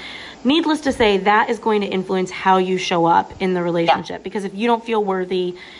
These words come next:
Speaker 1: you know, how can you po-, it's just not common sense. How can you possibly show up in this way that you feel this confidence if really what's true is that you don't? So I'm curious, can we even have real relationships, Lori, if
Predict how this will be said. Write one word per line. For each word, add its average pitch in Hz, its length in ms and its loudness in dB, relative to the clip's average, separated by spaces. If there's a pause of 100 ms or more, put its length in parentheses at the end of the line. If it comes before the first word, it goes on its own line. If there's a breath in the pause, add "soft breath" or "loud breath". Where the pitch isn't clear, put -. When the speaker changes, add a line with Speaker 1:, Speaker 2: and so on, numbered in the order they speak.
(200 loud breath)
Speaker 1:
you 233 60 2
know, 214 80 2
how 233 340 2
can 233 180 -6
you 202 120 -4
po-, - 240 -8
it's 196 100 -10
just 233 140 -10
not 202 160 0
common 175 320 -2
sense. - 300 -6
How 196 200 2
can 208 160 -6
you 180 120 -2
possibly 185 680 0 (300 loud breath)
show 208 380 4
up 190 180 4
in 190 160 0
this 175 220 -4
way 202 420 4
that - 160 -2
you 175 100 -2
feel 180 200 -2
this 160 160 -4
confidence 202 680 2
if 214 180 -2 (380 loud breath)
really 285 260 2
what's 220 240 0
true 254 380 4
is 196 120 -2
that 208 120 -2
you 185 60 -6
don't? - 440 2 (380 loud breath)
So 277 140 2
I'm 330 200 4
curious, 277 480 0 (400 loud breath)
can 370 340 4
we 480 260 2
even 269 340 2
have 202 500 0 (240)
real 196 360 4
relationships, 185 960 -2
Lori, 180 420 -2 (500 loud breath)
if 220 300 6